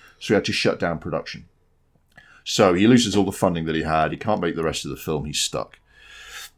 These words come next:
He goes round, he makes another film to raise some money. He gets some money promised from the brother-in-law of the Shah of Iran,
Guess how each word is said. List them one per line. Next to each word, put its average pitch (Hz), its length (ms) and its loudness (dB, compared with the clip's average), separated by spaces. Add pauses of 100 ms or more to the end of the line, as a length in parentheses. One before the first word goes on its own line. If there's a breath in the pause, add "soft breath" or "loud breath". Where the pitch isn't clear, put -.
He 110 100 0
goes 120 300 8
round, 107 220 6
he 101 40 2
makes 117 300 2
another 107 180 0
film 101 240 2
to 92 140 -6
raise 90 240 0
some 85 100 -6
money. 85 480 -4
He 98 60 -10
gets - 260 0
some 113 180 0
money 113 220 2
promised 98 480 0
from 92 220 -4
the 85 40 -4
brother-in-law 85 720 2
of 95 140 -4
the - 40 -2
Shah 78 440 0
of 76 160 -6
Iran, 80 500 2